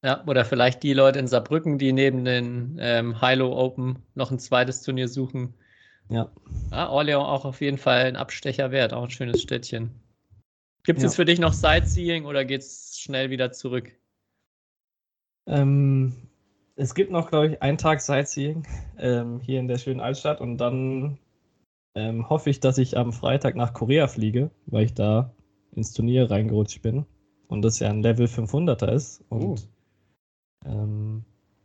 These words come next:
Speaker 2: ja, aber da muss ich noch ein paar Einreiseregul-, äh, ja, Formalien jetzt schnell klären, ähm, und ich hoffe, das klappt aber und dann bin ich die ganze nächste Woche auf jeden Fall in Korea.
Speaker 1: In
Speaker 2: Ähm,
Speaker 1: Seoul?
Speaker 2: in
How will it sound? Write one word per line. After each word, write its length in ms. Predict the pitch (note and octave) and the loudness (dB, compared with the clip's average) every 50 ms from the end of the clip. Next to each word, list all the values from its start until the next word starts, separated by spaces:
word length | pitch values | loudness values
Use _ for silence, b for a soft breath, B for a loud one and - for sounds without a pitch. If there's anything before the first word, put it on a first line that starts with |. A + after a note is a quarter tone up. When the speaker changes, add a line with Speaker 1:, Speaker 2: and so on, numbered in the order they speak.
| - | -4
Speaker 2:
ja, 220 | A#2+ A#2+ B2+ A#2+ - _ - | 0 0 0 0 -2 _ -4
aber 140 | - A2 A2 | 0 2 2
da 60 | A2+ | 2
muss 140 | A2+ C3+ C#3 | 2 2 0
ich 40 | B2 | 2
noch 120 | C#3 B2+ | 0 0
ein 80 | B2 A#2 | 0 2
paar 380 | - B2 A#2+ A#2+ B2 - - | 2 4 4 4 2 2 0
Einreiseregul-, 1000 | - B2 C#3+ D#3 C3 - A#2+ A#2 A2+ A2 A#2 A2+ G#2 A2 A2 - A2 A2 A2+ - - | 0 0 0 0 0 0 0 0 0 0 -2 -2 0 0 0 0 -2 -4 -4 -4 -2
äh, 500 | A#2 A2+ G#2+ G#2+ G#2+ G#2+ A2 A2+ A#2+ A#2+ | 0 2 2 4 4 2 2 0 0 0
ja, 140 | A#2 G#2+ | 2 2
Formalien 760 | G#2 - - G#2+ A2 G#2 G#2 A2 A#2 A#2 A2+ A#2 A#2+ B2+ - - _ _ _ _ _ _ _ - | 2 0 -2 -2 0 2 2 2 2 2 0 0 -2 -6 -10 -18 _ _ _ _ _ _ _ -4
jetzt 420 | C3 A#2 A2+ - - - - - | -2 -2 -2 -2 -4 -6 -6 -4
schnell 240 | - A#2+ A2+ A2+ A2+ | -6 -2 0 0 0
klären, 480 | - - - A2+ A#2 A#2+ B2 D3 D3 - - _ _ _ - | -2 0 2 2 4 4 2 0 -4 -6 -12 _ _ _ -6
ähm, 400 | B2+ B2 A#2+ A2+ A2+ A#2+ C3 C3 - _ _ _ _ _ _ _ _ - | -4 -4 -2 -2 -2 -4 -4 -6 -10 _ _ _ _ _ _ _ _ -6
und 200 | - A#2 A2 A2 | -2 -2 0 0
ich 100 | A2 - | 2 2
hoffe, 160 | D3 C3+ C#3+ | 2 2 2
das 140 | C3 A#2 B2 | 0 0 -2
klappt 260 | - C3 C3 C3 - | -2 -6 -6 -4 -4
aber 320 | C#3 C3+ C3+ C#3 C3+ C3 B2 | -4 -2 -2 -2 -2 -4 -4
und 180 | A#2+ A#2 A2 | -6 -6 -6
dann 240 | A2+ A2 A#2 A#2 A2+ | -6 -6 -4 -6 -6
bin 140 | - A#2 A#2+ | -6 -6 -6
ich 280 | A#2+ A#2+ B2 - _ _ _ _ _ _ _ _ _ _ _ _ _ - | -6 -8 -10 -14 _ _ _ _ _ _ _ _ _ _ _ _ _ -8
die 80 | C3 | -2
ganze 240 | C3 B2 B2 C3+ - | -2 0 0 0 0
nächste 280 | A#2+ B2 B2 B2 - A#2+ | 0 0 -2 -2 0 0
Woche 200 | A#2 B2 B2 C#3 | 0 0 2 2
auf 140 | A2+ A2+ - | 0 0 0
jeden 120 | A#2 A#2+ | 0 -2
Fall 260 | B2+ B2 A#2+ A2 A2+ - - | 0 2 0 0 0 -2 -4
in 200 | A#2 A2+ A#2 - | -8 -8 -6 -6
Korea. 480 | - G#2+ A2+ A#2 A#2+ B2 B2+ C#3 C#3+ - _ _ _ _ - | -6 -4 0 0 0 0 0 -2 -6 -8 _ _ _ _ -10
Speaker 1:
In 100 | D3+ C3+ | -8 -4
Speaker 2:
Ähm, 40 | - | -2
Speaker 1:
Seoul? 540 | G#2+ G#2+ E3 F3+ F#3+ G3 A3 C#4 D4 C#4 - _ _ _ _ _ _ _ _ _ _ _ _ _ _ _ _ _ - - - b b b b b b b b b b _ _ _ _ | 0 2 2 4 4 2 2 2 0 -4 -6 _ _ _ _ _ _ _ _ _ _ _ _ _ _ _ _ _ -14 -14 -14 b b b b b b b b b b _ _ _ _
Speaker 2:
in 460 | - A2+ A2+ A2 A2 G#2+ A2 A2 A2 | -8 -6 -4 -2 -2 -2 -2 -2 -2